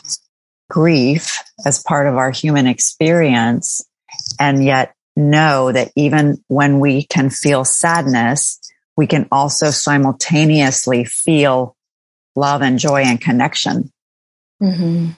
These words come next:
Speaker 1: And so how do we navigate these paradoxes of it's not either or? It's part of the all of, of our human experience.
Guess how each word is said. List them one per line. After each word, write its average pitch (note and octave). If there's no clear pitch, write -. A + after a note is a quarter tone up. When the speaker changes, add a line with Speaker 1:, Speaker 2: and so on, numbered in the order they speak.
Speaker 1:
And C#3
so C#3
how C#3+
do D3
we C#3
navigate C3
these B2+
paradoxes C3
of B2+
it's -
not C#3
either C3
or? -
It's -
part D3
of B2
the B2+
all B2
of, B2+
of C3
our B2+
human C#3
experience. C3+